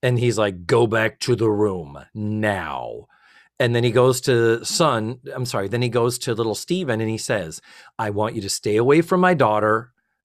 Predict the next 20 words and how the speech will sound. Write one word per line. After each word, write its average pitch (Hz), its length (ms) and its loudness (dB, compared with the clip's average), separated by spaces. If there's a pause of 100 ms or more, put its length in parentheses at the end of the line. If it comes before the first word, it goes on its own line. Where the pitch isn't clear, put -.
(200)
And 107 380 -6 (680)
no, 123 720 -4
this 113 240 -2
is 117 140 -2
not 110 240 2
happening." 95 560 -4 (580)
And 127 240 0
so 120 480 2 (340)
because 143 420 0
this 131 180 -4
little 180 200 2
rich 220 360 -6
kid 113 500 0
is 123 300 -4
used 208 260 -4
to 139 80 -2
mouthing 139 560 0
off 175 320 -2
to 127 200 -2
adults, 107 680 -2